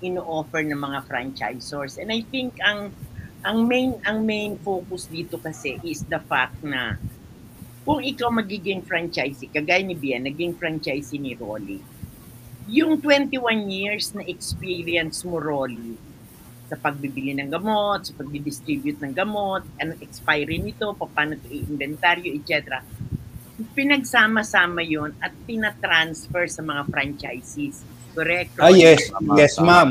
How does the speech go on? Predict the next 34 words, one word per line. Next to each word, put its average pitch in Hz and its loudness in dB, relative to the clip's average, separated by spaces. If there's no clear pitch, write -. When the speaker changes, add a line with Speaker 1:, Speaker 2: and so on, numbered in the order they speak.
Speaker 2:
Opo, 131 6
opo. 120 4
Yes, 117 4
ma'am. 104 0
Totoo 113 -2
po 120 2
yun. 113 2
Speaker 3:
Oo. 92 2
Speaker 1:
So, 233 4
yun, 240 2
naramdaman 196 2
mo 190 -6
yun, 180 -2
Bien, 175 -4
di 143 -2
ba? 135 -2
Hindi 180 -8
ka 190 -4
na 190 -2
kailangan 175 -4
mag-research 165 -2
at 151 -16
mag-internet, 160 -8
mag-aral, 139 -2
di 135 -8
ba? 131 -2
Kasi 156 -6
andyan 170 0
si 165 -4
Rolly 147 -2
nagtuturo 143 -8
sa'yo. 131 -8
Correct, 139 -8
Bien? 143 -6